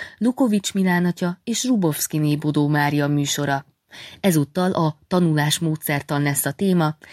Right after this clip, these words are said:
Arról lesz szó, hogy tehet-e az ember valamit szülőként abban az esetben,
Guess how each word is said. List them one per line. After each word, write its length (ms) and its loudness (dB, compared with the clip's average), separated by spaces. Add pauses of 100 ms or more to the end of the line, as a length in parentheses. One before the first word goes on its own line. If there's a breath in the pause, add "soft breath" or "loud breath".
(240 loud breath)
Arról 320 2
lesz 240 0
szó, 260 0 (240 soft breath)
hogy 160 0
tehet-e 480 0
az 100 2
ember 360 2
valamit 360 0
szülőként 720 0
abban 260 2
az 120 2
esetben, 600 2